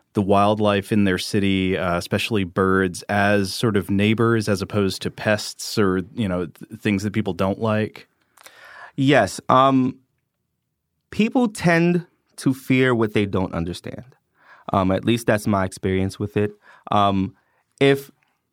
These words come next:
Speaker 2: individuals would just go out there with an open mind, of course, and explore. Uh, Atlanta is a really good city to start something like that. Um, it is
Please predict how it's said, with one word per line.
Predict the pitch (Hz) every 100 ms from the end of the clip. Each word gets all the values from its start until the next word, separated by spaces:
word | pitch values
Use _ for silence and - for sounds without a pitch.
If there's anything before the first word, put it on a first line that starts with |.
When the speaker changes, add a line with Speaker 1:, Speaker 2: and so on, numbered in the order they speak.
| -
Speaker 2:
individuals | 143 156 156 143 139 131
would | 127
just | 127 113
go | 120 127
out | 123 -
there | 117 110 110 107 _ _
with | 117 110
an | 110
open | 127 175
mind, | 110 101 101
of | -
course, | 110 98 101 - _ _ _ -
and | 101 101 101 95 - _ _ -
explore. | 123 - - 151 151 87 87 -
Uh, | 120
Atlanta | 131 131 135 185 233
is | 160
a | 127
really | 110 107 113 120 123 123 127 - 107
good | 117 107 104
city | - 101 98 90 - _ _ _ -
to | - 101 101 92 - _
start | - - 139 170
something | 135 104 98
like | 92 87 -
that. | 90 90 -
Um, | 95 92 -
it | 107
is | 104 104 101